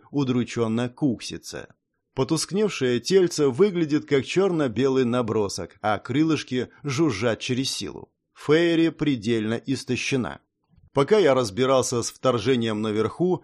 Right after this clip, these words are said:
жертвенные шестигранники лопнули, но из шести лож сейчас заняты только три:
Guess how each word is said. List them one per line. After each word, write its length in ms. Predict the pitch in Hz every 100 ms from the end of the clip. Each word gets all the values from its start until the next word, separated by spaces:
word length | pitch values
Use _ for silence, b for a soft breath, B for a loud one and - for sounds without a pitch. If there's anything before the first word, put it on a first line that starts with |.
| b
жертвенные 680 | 123 110 190 175 165 160 147
шестигранники 840 | - 143 - 135 131 143 135 120 147
лопнули, 680 | 170 135 - 82 73 - _ -
но 140 | 127
из 100 | 120
шести 460 | - 131 120 - 117
лож 340 | 117 139 135
сейчас 440 | - 123 - 117 98
заняты 420 | 123 120 110 120
только 360 | 131 120 160 165
три: 360 | 98 76 -